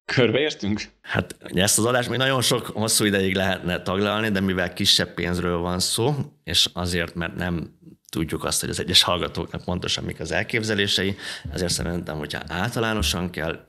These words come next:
Speaker 2: támpontokat adni egy befektetés kiválasztásához, akkor bízunk benne, hogy ez hasznos volt.
Speaker 1: Azért beszéltünk alapvetésekről, hogy miben különbözik az előző év a mostanihoz képest,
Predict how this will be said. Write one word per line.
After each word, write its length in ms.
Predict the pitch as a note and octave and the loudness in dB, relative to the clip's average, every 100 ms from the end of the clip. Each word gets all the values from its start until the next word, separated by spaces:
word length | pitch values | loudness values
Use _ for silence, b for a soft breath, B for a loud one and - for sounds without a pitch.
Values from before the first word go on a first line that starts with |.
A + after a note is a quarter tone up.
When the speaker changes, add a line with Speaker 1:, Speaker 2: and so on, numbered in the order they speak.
| _ _ - - | _ _ -16 -12
Speaker 2:
támpontokat 680 | D2+ D#2 D#2+ D#2 D2+ C#2 C#2 | -6 -6 -4 -6 -8 -10 -8
adni 340 | D2 D2 D2+ - | -8 -6 -8 -10
egy 140 | D2+ D2 | -12 -8
befektetés 600 | D#2+ E2+ E2+ - - - | -8 -8 -12 -10 -6 -6
kiválasztásához, 920 | E2+ D2+ D#2 - - - - - - | -4 -4 -6 -10 -10 -10 -8 -10 -12
akkor 320 | - - - b b b b b - | -14 -16 -16 b b b b b -12
bízunk 340 | - C2 A1+ | -6 -4 -4
benne, 240 | C2 A1+ | -4 -8
hogy 180 | - G1+ | -10 -10
ez 260 | A1+ - - _ - | -6 -6 -6 _ -12
hasznos 400 | B1 - - - | -6 -6 -6 -10
volt. 360 | - - - - | -10 -12 -14 -2
Speaker 1:
Azért 300 | - F#2 F#2 | 2 4 4
beszéltünk 640 | F#2 F#2+ G2+ F#2 F#2 F2+ - | 4 0 -2 -2 -4 -6 -4
alapvetésekről, 920 | - F2+ G2+ A2 G#2+ A#2+ - B2 C3 | -2 -2 -2 -4 0 2 2 0 2
hogy 120 | B2 G2 | 2 2
miben 260 | G2 G2 | 0 -2
különbözik 480 | F#2+ F#2+ F#2+ F2+ F#2+ | -2 -2 -2 -4 -4
az 120 | G2+ | -4
előző 380 | F#2+ F#2+ F2+ G2 | -2 -2 0 0
év 120 | F2+ | 0
a 40 | F2+ | -2
mostanihoz 600 | G#2+ B2+ C3+ A#2 G#2+ - | -2 0 2 2 0 -2
képest, 480 | G#2 G2 G2+ G#2 | -2 0 0 -2